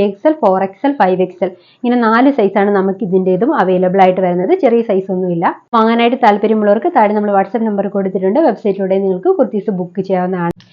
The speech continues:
നെക്സ്റ്റ് വന്നിട്ടുള്ളത് ഈ ഒരു പാനൽ കട്ട് കുർത്തിയാണ് ട്ടോ. ഇതിൻ്റെ നമുക്ക് എം to ഡബിൾ എക്സ് എൽ സൈസാണ് അവൈലബിൾ ആയിട്ട് വന്നിട്ടുള്ളത്. മീഡിയം, ലാർജ്, എക്സ് എൽ, ഡബിൾ എക്സ് എൽ സൈസസിലാണ്. നല്ല ഫ്ലെയർഡ് ആയിട്ട് വന്നിട്ടുള്ള ഒരു കുർത്തിയാണ് ട്ടോ. ട്വൽവ് പാനൽസിലാണ് ഇത് വരുന്നത്. നല്ല ഒരു ഡാർക്ക് ബ്ലൂ കളർ, നേവി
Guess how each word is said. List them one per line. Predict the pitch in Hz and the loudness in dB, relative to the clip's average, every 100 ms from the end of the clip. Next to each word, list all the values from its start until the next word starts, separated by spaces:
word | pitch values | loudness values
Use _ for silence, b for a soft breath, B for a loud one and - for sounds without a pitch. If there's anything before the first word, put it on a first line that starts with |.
| b b | b b
നെക്സ്റ്റ് | 277 285 - 403 | -4 -4 2 6
വന്നിട്ടുള്ളത് | 349 269 262 240 254 | 6 6 4 4 4
ഈ | 233 | 2
ഒരു | 233 226 | 2 4
പാനൽ | 190 202 202 | 4 4 4
കട്ട് | 196 - | 2 0
കുർത്തിയാണ് | 180 185 185 185 | 0 2 2 4
ട്ടോ. | 214 | 4
ഇതിൻ്റെ | 214 233 277 | 4 4 6
നമുക്ക് | 220 214 247 269 202 | 4 2 4 4 4
എം | 208 208 | 2 0
to | 233 | 0
ഡബിൾ | 196 180 190 | 2 2 0
എക്സ് | 190 240 | 0 -4
എൽ | 233 | -2
സൈസാണ് | 196 180 190 180 | -4 -4 -6 -6
അവൈലബിൾ | 175 175 180 180 | -4 -4 -2 -2
ആയിട്ട് | 175 175 185 | -2 0 0
വന്നിട്ടുള്ളത്. | 175 175 175 180 339 B B - 247 | 0 0 0 2 0 B B -4 0
മീഡിയം, | 240 247 226 | 2 2 4
ലാർജ്, | 208 196 190 | 0 0 -4
എക്സ് | 190 - | -4 -2
എൽ, | 285 214 | 0 0
ഡബിൾ | 180 185 | 2 0
എക്സ് | 185 220 | 0 -4
എൽ | 190 | -4
സൈസസിലാണ്. | 180 185 185 175 190 | -4 -6 -4 -2 0
നല്ല | 196 262 294 | 2 4 2
ഫ്ലെയർഡ് | 233 202 196 196 | 2 4 6 6
ആയിട്ട് | 190 196 | 4 4
വന്നിട്ടുള്ള | 175 175 175 175 | 2 2 2 2
ഒരു | 180 185 | 0 -4
കുർത്തിയാണ് | 180 185 180 180 | -6 -4 -4 -4
ട്ടോ. | 226 233 b b b b - | -6 -8 b b b b 0
ട്വൽവ് | 247 294 285 | 2 4 4
പാനൽസിലാണ് | 233 208 208 214 202 180 180 | 2 2 -2 -4 -4 -2 -2
ഇത് | 185 | -2
വരുന്നത്. | 180 180 180 269 247 | -2 -2 0 0 2
നല്ല | 220 226 | 4 4
ഒരു | 220 214 | 4 2
ഡാർക്ക് | 202 190 202 226 254 208 | 2 2 0 -2 -2 0
ബ്ലൂ | 196 185 | 0 -2
കളർ, | 185 190 | -2 -2
നേവി | 190 196 | -2 -2